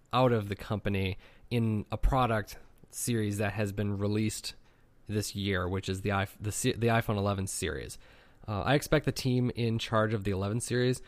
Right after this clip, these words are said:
wanted to focus on battery life and camera quality. Um, ultimately, that required a thicker and heavier phone, and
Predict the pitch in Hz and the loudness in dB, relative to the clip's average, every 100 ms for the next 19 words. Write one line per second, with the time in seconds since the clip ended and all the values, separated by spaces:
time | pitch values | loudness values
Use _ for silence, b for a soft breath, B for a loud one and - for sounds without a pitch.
0 | b b - 113 135 127 127 120 117 107 | b b -2 2 4 4 4 4 2 0
1 | 98 98 104 107 110 - - 110 120 117 | 2 2 4 4 2 -2 -6 -2 -2 -2
2 | - 107 101 - 95 92 92 73 - b | -2 -2 -2 -4 -2 -2 -2 -6 -12 b
3 | b b - 95 92 92 - 139 143 160 | b b -4 -2 0 -2 -2 0 4 6
4 | 151 127 117 117 - 117 113 113 110 - | 6 6 4 2 2 2 4 4 0 -2
5 | 107 104 - 127 - 135 107 - 120 107 | 0 0 0 -2 2 2 2 0 -2 0
6 | 104 - - 101 110 156 - b b b | -2 -4 -4 0 0 -2 -6 b b b
7 | - 127 123 123 120 117 | -4 2 2 2 0 -4